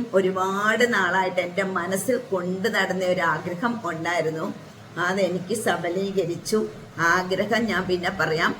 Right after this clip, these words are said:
കുറച്ച് പേർക്കൊക്കെ ഇതിനകത്ത് ആഗ്രഹം, എൻ്റെ ആഗ്രഹം എന്തായിരുന്നു എന്ന് കുറച്ച് പേർക്കൊക്കെ ഇതിനകത്തുനിന്ന് അറിയാനായിട്ട് പറ്റും. കുറേ പേർക്കൊക്കെ അറിയാം.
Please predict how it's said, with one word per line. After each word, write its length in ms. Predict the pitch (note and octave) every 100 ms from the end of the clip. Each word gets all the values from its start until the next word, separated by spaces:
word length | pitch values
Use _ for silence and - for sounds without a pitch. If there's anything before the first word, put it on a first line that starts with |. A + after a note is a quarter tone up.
| -
കുറച്ച് 480 | A#3+ A#3+ B3 - F#4+ C4
പേർക്കൊക്കെ 500 | G3+ F#3+ G3 F#3 G3
ഇതിനകത്ത് 400 | F#3+ F3 F#3 G3+ B3 F3+ F#3
ആഗ്രഹം, 400 | F3+ F3 F3+ D3 - - -
എൻ്റെ 180 | G3 G#3 F#3+
ആഗ്രഹം 380 | F3 F3+ G3 G3+ E3+
എന്തായിരുന്നു 640 | F3 F#3 F#3+ F#3+ F#3 F#3+ G3 E3+
എന്ന് 160 | F#3 C#4 A#3+
കുറച്ച് 380 | G#3 A3 - C#4
പേർക്കൊക്കെ 440 | A3 F#3+ F#3+ F#3 F#3+
ഇതിനകത്തുനിന്ന് 580 | F3+ F3 F3 F3 F#3+ B3 - F3
അറിയാനായിട്ട് 560 | F3 F#3 F3+ F3+ F3+ F#3+
പറ്റും. 260 | D#3+ F3+ F#3+ -
കുറേ 200 | G3+ G#3+ A#3
പേർക്കൊക്കെ 420 | G#3 F#3 F#3+ F3+ F3
അറിയാം. 260 | D3+ C3